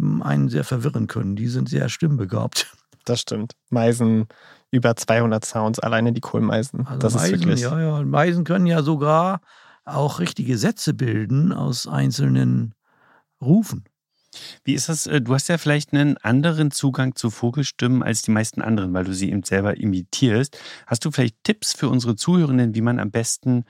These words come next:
Speaker 3: Vogelstimmen lernt?
Speaker 1: Also nicht das Imitieren lernt, sondern erkennen lernt.
Speaker 2: Mhm.
Speaker 3: Ja.
Speaker 2: Beides. Ja.
Speaker 1: Imitieren lernen ist nun schwieriger.
Speaker 2: <laughs>
Speaker 1: Ähm, k-, kennenlernen, ja, möglichst früh im Jahr raus. Also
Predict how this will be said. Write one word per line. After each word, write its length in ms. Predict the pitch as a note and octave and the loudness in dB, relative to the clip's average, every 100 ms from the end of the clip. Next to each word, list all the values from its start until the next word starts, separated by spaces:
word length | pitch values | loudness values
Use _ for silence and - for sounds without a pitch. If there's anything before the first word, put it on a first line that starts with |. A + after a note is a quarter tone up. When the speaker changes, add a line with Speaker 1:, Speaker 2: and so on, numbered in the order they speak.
| - _ | -12 _
Speaker 3:
Vogelstimmen 640 | - A2+ A2+ A#2 - G#2+ G2 | -4 0 0 0 0 0 0
lernt? 500 | F2 F2 E2 - - _ _ _ _ _ | 0 0 0 -4 -12 _ _ _ _ _
Speaker 1:
Also 260 | - A#2 | -6 -2
nicht 180 | C#3 B2 | 0 0
das 140 | C#3+ | -2
Imitieren 520 | B2 A#2+ G#2+ E3+ E3+ D#3 | -2 -2 0 2 2 4
lernt, 280 | C#3+ C3+ | 2 0
sondern 320 | A2+ B2 A#2 A#2 | -2 -2 0 -2
erkennen 340 | - D3 B2+ | 2 2 2
lernt. 460 | G2+ A2 B2+ E3+ D3+ | 0 0 0 0 0
Speaker 2:
Mhm. 60 | |
Speaker 3:
Ja. 280 | D3+ G#2 B2+ - _ _ _ | 2 2 0 -6 _ _ _
Speaker 2:
Beides. 400 | G#2 B2+ G#2+ - _ | 2 2 0 -8 _
Ja. 80 | - - _ _ _ - F3+ - | -12 -12 _ _ _ -18 -4 0
Speaker 1:
Imitieren 360 | D3 - G3+ G#3 | 0 2 4 4
lernen 280 | F#3 G3 G3 | 4 4 2
ist 160 | F3+ | 2
nun 160 | E3+ D#3 | 0 0
schwieriger. 540 | D3 G#3 C4 C#4 B3 G3 | 0 0 0 0 -2 -2
Speaker 2:
<laughs> 60 | G3 | -2
Speaker 1:
Ähm, 760 | E3+ E3 F3+ A2+ D#3+ D#3+ - - _ F#3 | 0 0 0 -2 -2 -6 -8 -16 _ -18
k-, 120 | - - | -16 -2
kennenlernen, 640 | D3 F#3 C4+ A3 A3 A3+ G3+ | 2 4 4 4 4 2 2
ja, 180 | E3 | 2
möglichst 600 | D#3+ F3+ G3 F#3 F#3 - | 4 4 2 -2 -4 -6
früh 340 | - D#3+ E3 D3+ | -6 0 2 2
im 100 | B2 | 0
Jahr 300 | B2+ C3 C#3+ | 0 0 0
raus. 420 | D#3+ F#3+ - - _ _ _ _ _ - _ _ - | -2 -4 -6 -12 _ _ _ _ _ -20 _ _ -10
Also 420 | C3+ B2+ B2+ | -6 -4 -4